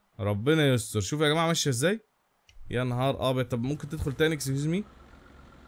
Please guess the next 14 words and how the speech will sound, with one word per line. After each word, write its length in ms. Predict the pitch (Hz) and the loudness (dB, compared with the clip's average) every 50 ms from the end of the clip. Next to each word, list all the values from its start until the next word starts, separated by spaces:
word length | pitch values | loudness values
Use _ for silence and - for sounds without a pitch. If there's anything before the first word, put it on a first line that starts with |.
| - - - - - - - - - - - - - - - - - - - - - | -20 -20 -20 -20 -20 -20 -20 -20 -20 -20 -20 -20 -20 -20 -20 -20 -20 -20 -10 -4 -2
يمكن 340 | 113 117 110 - 127 123 | -2 0 0 0 -2 0
نحاول 320 | 123 117 123 143 156 151 147 | 0 0 2 2 2 2 2
ننقذ 400 | 151 160 160 160 - 151 131 123 | 2 0 0 0 0 -2 0 0
ما 60 | 127 | -2
تم 180 | 120 156 143 143 | -2 -2 -2 -2
إنقاذه. 380 | 135 120 117 135 127 120 127 | -2 0 0 0 2 2 4
هي 100 | 139 147 | 4 4
عموما 320 | 156 151 170 196 233 247 233 | 4 2 0 0 0 2 2
لو 200 | 214 185 165 151 | 4 4 4 2
الكاوتشات 560 | 147 - 143 139 139 - - - 202 220 - - | 2 2 0 0 0 0 0 2 2 2 2 0
الأمامية 840 | 190 160 139 120 113 110 104 90 76 76 104 127 131 135 151 185 180 | -2 -2 -2 -2 -4 -4 -4 -4 -4 -2 -2 -2 0 0 0 0 0
مسكت، 320 | 180 202 - - - 143 135 | 0 0 0 -2 -2 0 0
لو 120 | 143 156 | 0 2
أول 120 | 160 170 | 0 0